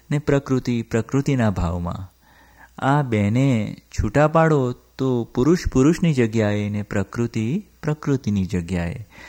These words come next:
જ્યાં સુધી એકાકાર છે ત્યાં સુધી કાટ વધ્યા જ કરવાનો, વધ્યા જ કરવાનો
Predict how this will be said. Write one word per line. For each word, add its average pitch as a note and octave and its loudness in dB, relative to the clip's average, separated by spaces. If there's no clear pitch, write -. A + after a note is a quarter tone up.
જ્યાં C3+ 4
સુધી D#3 2
એકાકાર B2 -2
છે C#3+ -2
ત્યાં A2+ -2
સુધી A2+ -4
કાટ G2 -2
વધ્યા G#2 2
જ C3 -2
કરવાનો, F#2+ -2
વધ્યા F#2+ -2
જ - -12
કરવાનો E2+ -6